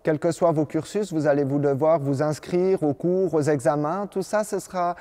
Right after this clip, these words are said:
expliqué dans les vidéos spécifiques à chaque cursus. Ce dont je voulais parler, c'est des tâches, des, des, des éléments globaux. Il y a d'abord la demande de congé. Vous devez savoir que tout au long de vos études, peut-être que vous allez devoir vous interrompre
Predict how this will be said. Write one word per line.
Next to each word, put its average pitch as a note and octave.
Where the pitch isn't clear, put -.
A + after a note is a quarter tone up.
expliqué F3
dans E3
les D#3
vidéos D#3+
spécifiques -
à C#3
chaque C#3+
cursus. -
Ce -
dont F3
je E3+
voulais F#3+
parler, F#3
c'est F#3
des E3
tâches, F#3
des, D3+
des, D3+
des D3+
éléments E3+
globaux. E3
Il D#3
y F3
a E3+
d'abord F#3
la E3
demande F3
de E3+
congé. D3
Vous C#3+
devez F3
savoir F#3+
que F3
tout G#3
au G#3+
long G#3
de F3
vos F3
études, F#3
peut-être E3+
que E3+
vous D3
allez D3
devoir D3
vous D3+
interrompre C3+